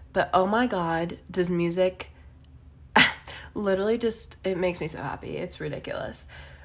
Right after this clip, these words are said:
Recently, I think I've talked about this before, that I've been a little bit more selective with the types of music that I listen to, because I really do get sad when I listen to sad music. And when you're already struggling, it's just not a great idea. So there's some times where I want to have a cry,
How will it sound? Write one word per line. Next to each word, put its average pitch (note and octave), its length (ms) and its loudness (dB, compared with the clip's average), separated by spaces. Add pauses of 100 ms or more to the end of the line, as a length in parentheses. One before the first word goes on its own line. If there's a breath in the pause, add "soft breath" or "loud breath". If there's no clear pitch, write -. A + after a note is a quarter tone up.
Recently, A3+ 680 6
I G3+ 140 2
think A#3+ 160 0
I've C#4+ 120 2
talked C4 160 2
about A#3 160 -2
this G3 120 -2
before, G3 580 0
that F#3 160 2
I've F#3 260 2
been G3 160 0
a G#3 60 2
little G#3+ 220 0
bit A#3+ 100 2
more B3 160 2
selective F#3 520 0
with F#3+ 100 -8
the F#3+ 80 -6
types - 500 -4
of E3+ 120 -2
music E3+ 340 -2
that F3 100 0
I F3 80 0
listen D#3 400 -4
to, A#3+ 160 0
because F#3+ 420 0
I F3 120 4
really F#3 460 4
do E3 200 0
get D3+ 180 -4
sad E2+ 260 2
when F#2 100 -2
I F#2+ 40 -4
listen - 220 -8
to C2 60 -8
sad - 260 -4
music. G#2+ 420 -8 (380 loud breath)
And G#3+ 140 4
when G#3+ 140 4
you're G3+ 180 0
already C4 360 6
struggling, A3+ 680 -2 (120)
it's - 180 -6
just - 140 -6
not G#3 140 -2
a F#3+ 60 -8
great F3 180 -2
idea. - 380 -6 (260 loud breath)
So G3+ 220 -2
there's G#3+ 200 2
some C4+ 180 2
times D4+ 460 0
where C#4 80 4
I A#3 100 0
want F3 500 0
to A#3 60 -8
have B3 180 -4
a - 40 -16
cry, C4 460 0